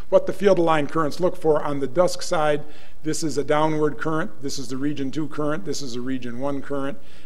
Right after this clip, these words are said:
And they have different signs on the other side, region two and region one, and you can see the expansion of the current systems. So that's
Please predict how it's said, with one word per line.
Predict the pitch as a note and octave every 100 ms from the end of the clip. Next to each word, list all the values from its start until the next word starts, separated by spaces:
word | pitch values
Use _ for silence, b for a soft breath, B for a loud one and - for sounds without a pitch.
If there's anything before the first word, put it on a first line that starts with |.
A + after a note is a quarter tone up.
| -
And | C#3+ C#3+ C3+
they | B2+
have | C3+ A#2+
different | C#3+ C3+
signs | C3 C3+ C3+ C3 A#2+
on | B2+ B2+
the | B2
other | B2 C3
side, | A#2 B2 B2+
region | A#2+ A#2+ B2 A#2+
two | G#2 C3+ B2
and | A2+ G#2+
region | C3+ B2+ B2+
one, | C#3 F#3 F3+
and | C#3+
you |
can | C#3 C3+
see | D3
the | C3+
expansion | B2+ - - B2+ B2 A#2+ A#2
of | A#2
the | A#2+
current | B2 C3 B2
systems. | - A#2 - - - B B B B
So | F3+
that's | E3 G3+ -